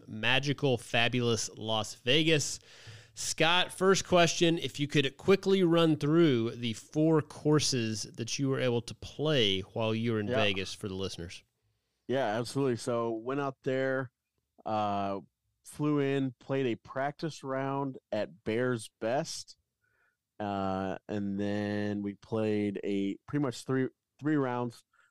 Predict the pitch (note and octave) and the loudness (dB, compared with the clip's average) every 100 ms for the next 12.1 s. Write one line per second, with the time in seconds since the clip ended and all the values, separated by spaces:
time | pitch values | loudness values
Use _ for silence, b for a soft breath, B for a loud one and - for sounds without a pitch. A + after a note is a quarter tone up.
0 | _ G#2 G2+ G2+ G#2 G#2+ A#2 A#2 - A2+ | _ -2 -2 -2 -4 -4 -4 -4 -6 -2
1 | A2 - A2 G#2+ G#2+ G#2 G#2 G#2 - G2+ | -2 -2 -4 -2 0 0 0 -4 -6 -6
2 | G2 G2 G2 F#2 - _ F#2+ F#2 A2 G#2 | -4 -4 -6 -8 -14 _ -8 -6 -6 -6
3 | G2 F#2+ - A#2+ A2 G#2+ G#2 G2+ - - | -4 -4 -4 -6 -4 -2 -2 -4 -12 -10
4 | A#2+ G#2+ A2 G2+ - A2 A2 G#2+ G#2 G#2 | -8 -6 -6 -8 -6 -4 -2 -2 -4 -6
5 | - _ _ _ _ _ - G2 F#2 F#2 | -10 _ _ _ _ _ -6 -4 -2 -2
6 | F#2 F#2+ F#2 B2 B2 A2+ - A#2 A#2 A#2 | -4 -6 -6 -4 -4 -6 -4 -2 0 0
7 | A#2 - - G#2 G#2 G#2+ G#2+ G#2+ G#2 G2 | -2 -4 -10 -6 -2 0 0 0 -2 -4
8 | - - - G#2+ G#2 G2+ G#2 A#2 - A2 | -8 -12 -6 -4 -4 -2 -2 -2 -4 -6
9 | A2 A2+ A2+ - B2 C3+ D#3 E3+ E3 E3+ | -4 -2 -4 -4 -8 -4 -4 0 0 -2
10 | D#3 _ b b b b - A2+ A2 G#2+ | -6 _ b b b b -6 -2 0 -2
11 | - G#2+ G#2 G#2 G2 G#2+ G#2+ G2+ G#2 A#2 | -2 -2 0 -2 -4 -4 -4 -2 -4 -4
12 | D3+ | -6